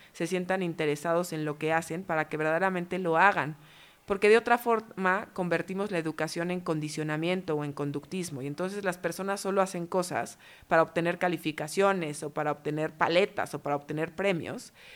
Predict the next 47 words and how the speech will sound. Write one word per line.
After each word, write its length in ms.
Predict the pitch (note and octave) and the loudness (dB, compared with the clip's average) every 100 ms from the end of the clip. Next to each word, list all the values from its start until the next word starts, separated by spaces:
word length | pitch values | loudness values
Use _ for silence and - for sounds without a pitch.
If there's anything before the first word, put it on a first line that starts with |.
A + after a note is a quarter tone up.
| - - | -20 -2
pero 180 | F#3 F#3+ | 2 6
el 80 | |
auténtico 560 | F#3+ F#3+ A3 A3+ A#3 A3 | 6 6 4 2 0 2
y 60 | G#3+ | 2
el 100 | E3+ | 2
genuino 480 | E3 E3 F#3 F#3+ | -2 -2 -2 -2
interés 720 | F#3+ F#3 F3 F3 D3+ F3+ - - - - - | -4 -2 -2 0 -2 -2 -10 -14 -20 -18 0
que 140 | E3 | 4
después 340 | D#3 D#3+ F#3 | 4 2 0
se 100 | F3 | 0
transforma 460 | F#3+ E3+ D#3+ F3 F3 | -2 -2 -2 -2 0
en 80 | E3+ | 0
un 100 | E3+ | -2
reconocimiento 920 | E3+ E3+ D3+ D3 D3+ D#3 D#3 D#3 D3+ | -2 -2 -2 -4 -6 -4 -4 -4 -6
porque 220 | C#3 - | -8 -6
verdaderamente 480 | C#3 D3 E3+ E3+ - | -2 0 0 -2 -6
se 120 | - | -4
valora 320 | D3+ D3 D3+ | -2 0 2
lo 180 | D#3 D3+ | 2 -2
que 140 | E3 | -2
hacen, 380 | E3 D#3 D3 F3 - - - - | 0 0 -2 -12 -14 -20 -20 -2
pues 160 | G#3 A#3+ | 2 2
eso 140 | C4+ | 0
sí 160 | C4+ C4+ | 0 2
va 100 | A#3+ | 2
a 60 | |
tener 260 | A3 G#3+ G#3+ | 2 0 0
frutos 420 | A3+ A3+ A3 G#3+ | -2 0 -2 0
a 60 | E3 | -2
mediano 400 | D#3+ E3+ F3 F#3 | 0 0 0 0
y 40 | |
largo 320 | F3 E3 E3 | 0 0 -2
plazo, 400 | E3+ F#3 E3 D#3 | -2 -2 -2 -2
más 240 | E3+ D#3+ - | -4 -4 -4
allá 200 | D#3+ D#3 | -2 0
de 100 | D#3 | -2
una 220 | D#3 D#3 | -2 -4
nota 360 | D#3 E3+ E3+ | -4 -4 -4
o 40 | D3+ | -4
de 60 | |
un 160 | D3+ D#3 | -2 -2
examen. 460 | D3+ - F#3 D#3+ D#3 - - - - - | -4 -4 -4 -4 -8 -18 -20 -20 -20 -10
Entonces, 240 | - B3 | -4 -4
pienso 360 | - C#4+ C#4 C#4 | 0 0 0 0
que 100 | A3+ | 4
la 100 | G3 | 4
diferenciación 1120 | F#3+ F#3 E3+ E3 E3 D#3+ D#3 G3+ F#3 F#3+ | 4 2 2 0 -2 -6 0 2 2 0